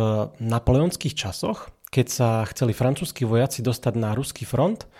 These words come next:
tak, eh, pekári dostali príkaz vymyslieť chlieb, ktorý by mal dlhú trvácnosť. A tí zistili, že ak dajú preč tie časti zrna, kde sú vitamíny, minerály a dobré tuky,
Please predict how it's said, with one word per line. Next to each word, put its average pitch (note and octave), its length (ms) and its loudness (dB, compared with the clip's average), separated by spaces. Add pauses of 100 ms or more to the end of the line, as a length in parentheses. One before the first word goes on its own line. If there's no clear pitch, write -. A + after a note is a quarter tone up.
(400)
tak, - 220 -14
eh, C#3+ 200 6
pekári D3+ 380 2
dostali A#2+ 400 2
príkaz A#2+ 480 0
vymyslieť A2+ 460 0
chlieb, D#3+ 260 0
ktorý A#2 400 2
by A2 140 0
mal A2 200 2
dlhú A#2 280 2
trvácnosť. G#2 800 -2 (640)
A - 160 -6
tí A#3+ 160 2
zistili, D3 420 2
že B2 240 4
ak G#2+ 220 -2
dajú B2+ 180 6
preč - 300 0
tie A2 240 0
časti - 340 -2
zrna, B2 380 2
kde A2+ 160 -2
sú G2 240 -4
vitamíny, A#2 760 2
minerály A2 800 0
a G#2 100 -8
dobré G#2+ 260 0
tuky, F3+ 440 -4